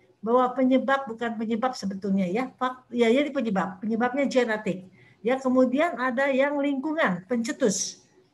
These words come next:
Ya, kemudian faktor yang di dalam, faktor yang di dalam tadi, ya, ini bisa masuk usus, dikigat. Jadi banyak sekali teori-teori tentang autoimun, ya. Kemudian, apa, hormon. Hormon. Jadi kalau orang itu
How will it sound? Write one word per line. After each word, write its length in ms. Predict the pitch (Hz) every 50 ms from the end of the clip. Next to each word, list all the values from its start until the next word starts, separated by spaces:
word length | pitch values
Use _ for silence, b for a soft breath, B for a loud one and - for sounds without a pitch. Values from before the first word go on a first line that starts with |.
| _ _
Ya, 220 | 190 226 262 262
kemudian 460 | 269 247 233 240 233 294 311 320 262 269
faktor 400 | 277 262 269 - - 277 277 277
yang 240 | 262 254 247 247 233
di 80 | 233
dalam, 480 | 208 220 220 240 247 240 214 202 196 B B B B B B _
faktor 320 | - 226 226 - 247 233 233
yang 160 | 233 226 226
di 80 | 220 202
dalam 320 | 208 220 220 202 202 202
tadi, 320 | 202 196 196 180 175 180
ya, 240 | 185 196 233 254 247 - 196
ini 160 | 202 233 226
bisa 160 | 208 214 208
masuk 320 | 196 196 190 190 214 196 - 226 247 247
usus, 480 | - - 254 247 247 240 240 240 -
dikigat. 800 | - 208 214 220 - 247 220 190 - 233 233 233 233 233 233 233 b b b b b b _
Jadi 140 | 208 233 262
banyak 320 | 226 285 294 285 311 294
sekali 320 | - - - 285 311 330 302
teori-teori 960 | - 269 254 254 254 247 240 - 254 247 240 254 269 269 269 - - _ _
tentang 320 | - 233 233 233 262 247
autoimun, 800 | - 233 233 233 254 262 - 254 233 240 226 208 190 170 156 143 - - - -
ya. 240 | 165 180 220 233 B B B B B B B
Kemudian, 800 | - 220 233 233 226 214 240 247 269 294 294 294 285 269 - - -
apa, 480 | 233 233 262 254 - 247 262 262 262 - - -
hormon. 560 | 254 247 233 240 247 247 240 185 170 170 - b b b b b b - -
Hormon. 400 | 220 226 226 240 247 254 233 214
Jadi 160 | 220 233 269
kalau 240 | 262 247 233 226 233
orang 240 | 226 233 226 233 233
itu 180 | 233 233 247